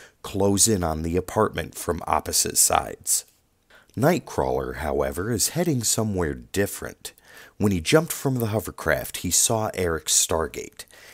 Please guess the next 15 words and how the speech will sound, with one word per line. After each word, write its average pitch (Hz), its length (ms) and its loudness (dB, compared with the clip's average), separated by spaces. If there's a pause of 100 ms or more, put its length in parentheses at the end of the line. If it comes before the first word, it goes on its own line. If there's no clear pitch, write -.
As 107 240 4
he 95 80 2
moves 113 420 4
in 117 180 2
for 95 200 -2
a 87 40 -4
closer 87 500 -2
look, 78 360 -2 (240)
he 101 160 -2
sees 95 520 6
Eric 95 380 0
the 98 100 0
Red 87 300 0
with 73 220 -4
Lilandra. 80 760 -2